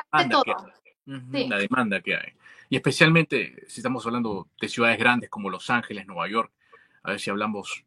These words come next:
Speaker 1: de un lugar pequeño como en Kansas o un lugar pequeño, ¿me entiendes? O, o unas,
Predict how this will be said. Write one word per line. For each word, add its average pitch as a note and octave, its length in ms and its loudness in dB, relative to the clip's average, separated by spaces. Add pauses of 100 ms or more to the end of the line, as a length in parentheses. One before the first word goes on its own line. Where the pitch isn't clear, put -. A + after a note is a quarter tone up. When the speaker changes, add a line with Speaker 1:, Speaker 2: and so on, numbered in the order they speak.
Speaker 1:
de - 160 -16
un A#2 120 -2
lugar A2 300 6
pequeño A#2+ 400 4
como G2 180 -4
en F#2+ 100 -4
Kansas A2+ 640 4
o F#2+ 60 -6
un G2+ 160 -4
lugar G2+ 240 -2
pequeño, G2 640 -4 (180)
¿me A#2 100 -16
entiendes? C3+ 380 -4
O, G2 80 -4
o G#2 320 -2 (140)
unas, A2+ 340 -2